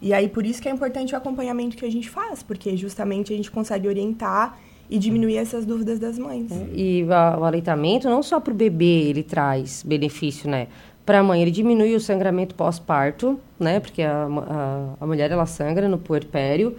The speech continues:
Speaker 2: e esse sangramento pode se tornar um, uma doença grave, né? Se for uma hemorragia. Então, o aleitamento faz com que essa esse sangramento diminua, faz com que o útero volte pra posição normal, que ele tem que voltar.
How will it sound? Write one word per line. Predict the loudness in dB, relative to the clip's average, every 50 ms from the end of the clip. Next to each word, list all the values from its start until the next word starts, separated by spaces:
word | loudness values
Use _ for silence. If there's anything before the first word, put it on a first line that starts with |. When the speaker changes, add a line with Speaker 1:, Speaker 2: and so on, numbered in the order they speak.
| -12 -20 -20 -10 -2
Speaker 2:
e | 2 2
esse | 2 2
sangramento | 2 2 2 4 4 4 2 2 0 0
pode | 0 0 0 0 0
se | -2
tornar | 0 0 0 2 2 0
um, | 0 0 0 0 0 0 0 0 -2 -4 -6 -6 -6 -6
uma | -4 -2 0 0 0 0 -2 -2 -2 -2
doença | 2 4 6 6 6 4 2 -2 -2
grave, | 0 2 2 4 4 4 4 2 2
né? | 2 0
Se | 0 -2
for | -4 -2 0
uma | 2 2
hemorragia. | 4 4 4 4 4 4 2
Então, | 2 2 2 0 0 -4 -12 -20 -14 0
o | 6 8
aleitamento | 8 8 8 6 6 4 4 4 4 2 0
faz | 2 4 4 4 4
com | 4 2 2
que | 2 2
essa | 2 2 2 0 0 0 2 2 2 4 4 4 4 4 2 0 -2 -8 -14 -20 -20 -10 -6
esse | -4 -4 0
sangramento | 2 2 4 4 4 4 4 4 4 2
diminua, | 2 4 4 6 6 6 6 8 8 8 8
faz | 6 6 6 6 6
com | 2 -2 -2
que | 0 2
o | 2 4
útero | 2 2 2 2 0 0
volte | 0 2 2 2 2 0 0
pra | -2 -2 0
posição | 0 0 0 0 -2 -2 0 0 2
normal, | 4 4 2 2 4 4 2 2 2
que | 0
ele | 0
tem | 0 0 -2
que | 0 0
voltar. | 2 4 4 2 2 4 6 8 10 8 8 6 2